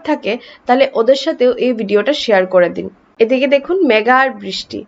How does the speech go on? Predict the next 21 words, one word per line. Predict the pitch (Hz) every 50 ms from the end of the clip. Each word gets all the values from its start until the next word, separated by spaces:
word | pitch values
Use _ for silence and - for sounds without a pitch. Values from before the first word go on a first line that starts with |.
| _ _ - - _
ওদেরকে | - - 220 214 247 247 311
তো | 311 302 359
আপনারা | 330 339 - 349 370 349
আগেও | - - 208 202 202 214 214
দেখেছেন, | 202 196 180 180 196 185 185 - 190 190 196 - _ _ _ _ _
ওদের | - 254 262 294 330
কাছে | 320 - 339 - 427
সব | 403 - 311 285 285 -
সময় | - 349 311 254 240 262
গল্প | 247 226 208 208 202 208 240
করার | 233 240 254 269 285 285 269
জন্য | 277 311 302 254 240 247 -
অ্যাভেলেবল | - 220 220 233 240 240 226 220 226 226
স্টক | 220 - - 190 175 - _ -
থাকে। | 185 175 - - - - - _ _ -
তারপর | 233 220 214 226 254 262
বৃষ্টি | 214 208 233 220 - - 247
শুরু | 240 - 247 240
করলো | 233 240 247 240 247 254 254
ভূতের | 233 - 226 214 214 240 240 240
গল্প। | 240 240 233 233 226 - 247 262